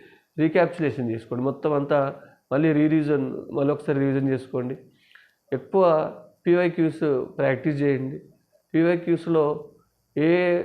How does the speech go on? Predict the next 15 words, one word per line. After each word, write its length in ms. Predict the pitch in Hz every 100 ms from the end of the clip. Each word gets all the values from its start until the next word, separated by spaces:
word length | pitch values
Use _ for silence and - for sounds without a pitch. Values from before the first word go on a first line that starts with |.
| - - _ - -
చాప్టర్స్ 460 | 151 147 151 143 160
నుంచి 240 | 151 -
క్వశ్చన్స్ 420 | - 143 165 143
వస్తున్నాయి, 560 | 147 147 147 147 160 - - -
ఏ 180 | 147
చాప్టర్స్కి 520 | 156 151 143 151 143 151
వెయిటేజ్ 440 | 139 131 156 143
ఉంది, 340 | 147 147 151 - _ _ _ 135
లాంటివి 600 | 135 143 151 143 139 -
ఒకటికి 340 | 139 160 160
రెండు 180 | 151 139
సార్లు 260 | 143 139 135
పరిశీలించి 640 | 135 127 156 147 143 170
మీకు 220 | 151 139
ఏమైనా 440 | 143 135 131 123